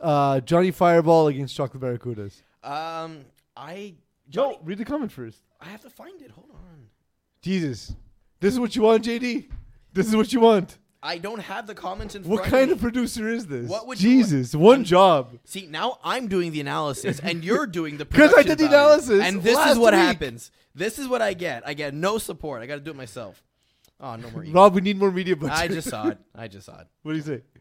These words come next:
Speaker 2: Scratch that. No more eagle. Cute, cute.
Speaker 1: <laughs>
Speaker 2: Um, I'm gonna pick Chocolate Barracudas.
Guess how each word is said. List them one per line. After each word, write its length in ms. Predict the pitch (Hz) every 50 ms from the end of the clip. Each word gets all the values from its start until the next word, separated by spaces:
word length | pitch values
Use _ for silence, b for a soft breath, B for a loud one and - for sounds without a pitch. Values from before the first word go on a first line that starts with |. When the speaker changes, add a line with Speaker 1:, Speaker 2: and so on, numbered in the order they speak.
| _ _
Speaker 2:
Scratch 400 | _ _ _ 107 104 104 - _
that. 240 | 113 107 101 -
No 140 | 98 98 95
more 120 | 98 101 92
eagle. 380 | - 104 101 95 92 - - _ _ _ _ _ _ _
Cute, 160 | _ - _
cute. 180 | _ - - - _
Speaker 1:
<laughs> 2000 | 254 214 185 226 240 - 240 247 156 202 226 - - - - - 220 220 - 226 214 165 214 208 - 208 214 127 190 196 156 202 214 139 156 202 135 151 - - _ _ _ _ _ _ _ _ _ _ _ _ _ _ _ _
Speaker 2:
Um, 680 | _ 143 151 151 156 156 156 156 156 156 156 156 143 123 - _ _ _ _ _ B B B 170 165 160 147 131 120 B B _ _ _ _ _ _ _ - _ _ _ _ _ _ _
I'm 220 | 143 156 185 196
gonna 180 | 202 202 196 185
pick 380 | 156 139 _ - 170 165 - 123
Chocolate 360 | 117 - 151 151 - 170 135
Barracudas. 800 | 143 139 131 127 120 - - 147 151 151 160 160 160 160 -